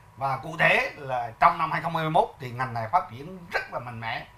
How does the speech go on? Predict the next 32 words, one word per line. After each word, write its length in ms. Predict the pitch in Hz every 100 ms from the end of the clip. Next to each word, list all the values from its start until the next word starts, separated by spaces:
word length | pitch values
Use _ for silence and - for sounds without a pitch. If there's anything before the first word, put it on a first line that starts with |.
| - - -
À, 80 | 117
có 100 | 202
lẽ 220 | 180 185 214
chúng 120 | 226
ta 340 | 180 165 151 160
nghe 300 | 160 165 170
cái 100 | 180
thuật 220 | 165 131
ngữ 140 | 131 151
là 120 | 180 139
cuộc 120 | 117
cách 160 | 185 185
mạng 160 | 117 120
công 140 | 160
nghiệp 160 | 156 139 -
bốn 260 | 180 226 -
chấm 200 | 254 -
đấy, 120 | - -
lần 180 | 120 117
thứ 80 |
tư 280 | 208 240 233
đấy, 120 | 240 - - - - - -
thì 300 | 120 110 113 -
công 180 | 175
nghệ 100 | 143
thông 120 | 139 160
tin 220 | 185 151
nó 120 | 175
trở 160 | 170 151
thành 200 | 131 117
nền 160 | 113
tảng. 280 | 101 104